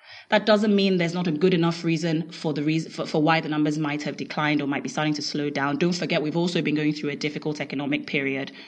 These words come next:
more broadly. And so there's a macro story, uh, there's a backdrop to all of this. But again,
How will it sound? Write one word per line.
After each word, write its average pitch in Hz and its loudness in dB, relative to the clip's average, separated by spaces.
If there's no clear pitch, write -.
more 151 0
broadly. 143 -2
And 135 -4
so - -4
there's 214 0
a 214 0
macro 208 2
story, 160 0
uh, 127 -4
there's 147 -4
a 135 -6
backdrop - -2
to - -12
all 127 -2
of - -10
this. - -14
But 254 6
again, 269 4